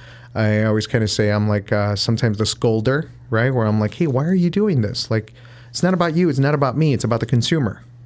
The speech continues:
right? It's about having that tough conversation because it's gonna put our buyer in a better situation. Obviously, I'm a lender,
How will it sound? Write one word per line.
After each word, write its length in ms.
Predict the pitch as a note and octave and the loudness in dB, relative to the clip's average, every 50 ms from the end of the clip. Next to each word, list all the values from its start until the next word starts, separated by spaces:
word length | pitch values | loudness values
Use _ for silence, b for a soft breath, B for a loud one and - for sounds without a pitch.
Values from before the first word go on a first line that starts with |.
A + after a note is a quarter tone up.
| - - - | -14 -6 -2
right? 240 | A2 G#2 A2 A2+ | 0 0 2 0
It's 140 | G#2+ - - | 0 -2 -2
about 220 | B2 B2 A#2+ A#2+ B2+ | -2 0 0 2 2
having 220 | C3+ B2+ B2+ B2+ | 2 2 2 2
that 140 | B2+ A#2+ A#2 | 2 0 0
tough 200 | - - A#2 A#2+ | -2 -4 -2 -2
conversation 760 | - A#2+ A2+ A2+ G#2+ - - B2+ B2+ A#2 - A2+ G#2+ G#2+ G2+ B B B B B B - | -2 0 0 0 0 0 0 0 0 0 0 0 0 0 -2 B B B B B B -4
because 260 | C3+ A#2+ - A2+ A2 | -2 0 0 0 0
it's 100 | A2+ G2+ | 0 0
gonna 200 | - B2+ A#2 G#2+ | 0 0 0 0
put 280 | - - - A#2 G#2 - - | 0 0 -2 -2 -2 -2 -2
our 160 | A#2+ A2+ A2+ | 0 0 0
buyer 520 | G#2 F#2+ A2 A2 A#2 B2 B2 G#2 G2 G#2 | 0 0 2 2 2 2 2 2 2 0
in 160 | G2 - A2 G#2+ | 0 0 0 0
a 60 | G2 | 2
better 220 | F#2+ G#2+ G#2 G2+ | 2 0 0 0
situation. 580 | F#2+ - A2+ - - B2 C3+ C#3 B2 - - G2 | -2 -4 -6 -4 -2 0 0 0 0 -2 -2 0
Obviously, 360 | G2+ G#2 G2+ G2 - A2 G#2+ | 0 0 0 0 0 0 0
I'm 120 | G#2 G2+ | 0 0
a 40 | G2+ | 0
lender, 440 | G2+ A2 C#3+ D#3+ D3+ A#2+ G2+ G2+ | 0 2 2 2 4 2 2 0